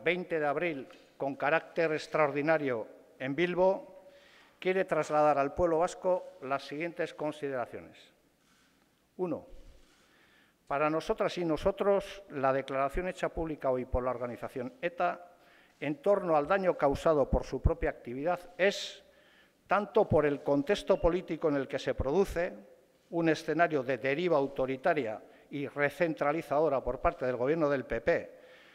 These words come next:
como por su propio contenido, un hecho histórico sin precedentes en la historia reciente de nuestro país. Dos,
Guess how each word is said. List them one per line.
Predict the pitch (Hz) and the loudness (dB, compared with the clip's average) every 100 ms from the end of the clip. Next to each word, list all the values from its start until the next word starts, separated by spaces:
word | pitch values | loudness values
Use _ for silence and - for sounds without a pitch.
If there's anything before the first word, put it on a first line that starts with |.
| _ | _
como | - 151 147 | 2 4 6
por | 151 143 | 4 2
su | - 147 | -2 0
propio | 202 196 160 | 0 2 2
contenido, | 143 139 139 151 190 190 202 - - - _ _ _ _ | 2 0 -2 -4 0 0 -2 -6 -18 -20 _ _ _ _
un | - 202 | -2 2
hecho | 196 - | 2 2
histórico | 170 - 202 202 202 202 | -2 0 0 0 0 -4
sin | 160 - 151 147 | -4 -6 -4 2
precedentes | - 139 147 156 185 185 196 190 - | 2 2 0 0 0 0 -2 -2 -6
en | 139 139 | -4 -2
la | |
historia | 139 - 185 185 175 | -2 -2 -4 0 0
reciente | 135 - 170 160 170 175 | -2 -4 -8 -4 -2 -4
de | - 127 | -6 -10
nuestro | 123 - 113 | -10 -10 -8
país. | - 101 - - - _ _ _ _ _ _ _ _ _ _ _ | -6 -8 -10 -20 -20 _ _ _ _ _ _ _ _ _ _ _
Dos, | - 131 135 | -8 -4 -4